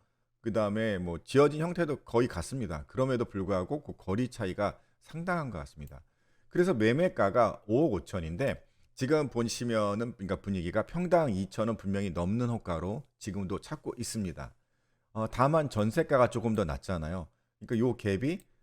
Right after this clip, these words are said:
삼억 정도가 납니다. 그러면 지금 보통 "내가 이제 아파트 사도 됩니까?"라고 물어보시는 분들 있고, 금매 가격으로 더 밑으로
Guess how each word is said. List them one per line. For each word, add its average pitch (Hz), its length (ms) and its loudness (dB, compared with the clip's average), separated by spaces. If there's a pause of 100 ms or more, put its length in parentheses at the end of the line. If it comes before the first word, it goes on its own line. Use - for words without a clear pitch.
삼억 196 380 -4
정도가 82 380 -4
납니다. 58 420 -14 (460)
그러면 123 640 6 (360)
지금 147 800 6
보통 131 520 -2 (220)
"내가 120 220 4
이제 120 200 4
아파트 113 360 6
사도 160 260 -2
됩니까?"라고 120 840 4
물어보시는 104 580 0
분들 90 260 -4
있고, 143 400 -4
금매 113 340 4
가격으로 101 580 2
더 73 320 -6
밑으로 104 680 -2